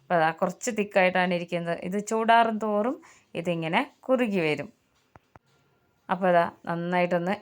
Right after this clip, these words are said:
ഇളക്കി കൊടുത്തതിന് ശേഷം നമ്മൾ കുറച്ചുകൂടെ വെള്ളം ഒഴിക്കുന്നുണ്ട് കേട്ടോ. എപ്പോഴും നമ്മൾ തേങ്ങാപ്പാൽ കറിയൊക്കെ ഉണ്ടാക്കുന്ന പോലെ തന്നെ ഇതുപോലെ അരച്ച് കറി വയ്ക്കുമ്പോൾ ഇതുപോലെ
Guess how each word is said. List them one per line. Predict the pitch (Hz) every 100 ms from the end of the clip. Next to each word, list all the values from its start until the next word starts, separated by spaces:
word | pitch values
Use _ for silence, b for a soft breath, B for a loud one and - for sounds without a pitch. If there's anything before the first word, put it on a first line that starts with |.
| 170
ഇളക്കി | 160 160 165
കൊടുത്തതിന് | 170 160 156 165 175
ശേഷം | 156 - 220 - b b
നമ്മൾ | - 190 196
കുറച്ചുകൂടെ | 196 214 214 208 185
വെള്ളം | 165 165
ഒഴിക്കുന്നുണ്ട് | 165 160 156 151 151
കേട്ടോ. | 151 160 147 b b b b - _ _ _ _ -
എപ്പോഴും | 190 - 240 247
നമ്മൾ | 214 202 247 - -
തേങ്ങാപ്പാൽ | 196 190 196 202 196 196
കറിയൊക്കെ | 196 196 185 190
ഉണ്ടാക്കുന്ന | 180 175 170 175 175 175
പോലെ | 175 170 170
തന്നെ | 165 180 180
ഇതുപോലെ | 170 175 170 180 - - 170
അരച്ച് | 170 - 202
കറി | 175 165
വയ്ക്കുമ്പോൾ | 156 156 156 185 277 B B B B
ഇതുപോലെ | 180 180 175 190